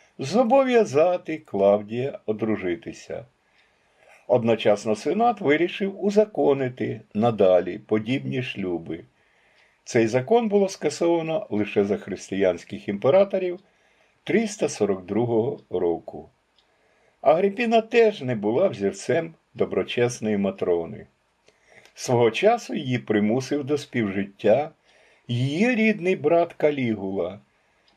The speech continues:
Та й крім нього у неї було чимало інтрижок, але все ж таки до подвигів Месаліни їй було далеко.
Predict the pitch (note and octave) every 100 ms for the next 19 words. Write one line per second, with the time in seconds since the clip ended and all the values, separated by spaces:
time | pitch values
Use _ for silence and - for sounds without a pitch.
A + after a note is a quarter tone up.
0 | _ _ _ _ - E4+ G#3 G3+ F#3+ C3
1 | A#2+ F#3+ A3 G#3 G#3+ G3+ - _ - C#3+
2 | D#3 E3 D#3 D3+ C#3+ C#3+ - C3 C3 B2
3 | A#2 A2+ A2 A2+ A2+ A2 G#2 G#2 - _
4 | _ _ _ _ _ G#2 A#2+ A2+ - -
5 | A2 B2+ D#3+ - G3 G3+ G#3 G3+ - _
6 | - - - A#2 A#2 G2 F#2+ F2+ F2+ E2+
7 | - F#2+ G2+ - G2 B2+ G3 G3 F#2 -
8 | F#2+ C3 C#3+ G#2 F#2+ G2+ G2 F2+ D#2 C#2+
9 | D2